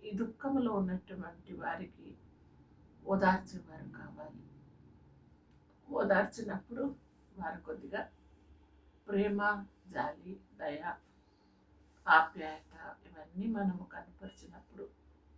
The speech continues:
"నేనున్నాను" అనేటటువంటి ఒక ఆదరణ దేవుడు మరి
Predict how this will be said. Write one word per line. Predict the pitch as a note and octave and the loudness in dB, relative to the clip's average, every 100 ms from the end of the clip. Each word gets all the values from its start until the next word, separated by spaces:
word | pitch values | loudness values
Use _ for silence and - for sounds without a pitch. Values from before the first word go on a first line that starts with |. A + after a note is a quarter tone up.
| - - - G3+ | -20 -20 -16 2
"నేనున్నాను" | G3 G3 F3+ F3 E3+ F#3+ G3 - - | 8 8 8 8 8 8 -2 -8 -16
అనేటటువంటి | - - - - - - - | -16 -18 -20 -20 -20 -20 -16
ఒక | - - | -14 -6
ఆదరణ | D#3+ - - E3+ F#3 F#3+ F#3 F3 F#3 - - - - - - - - - | -6 -4 0 2 2 0 -2 -6 -8 -14 -20 -20 -20 -20 -20 -20 -20 -4
దేవుడు | G3+ G#3+ G#3+ G#3+ F#3+ - - - _ F#3+ | 6 6 8 4 2 0 -10 -20 _ -14
మరి | - D3 | -12 -12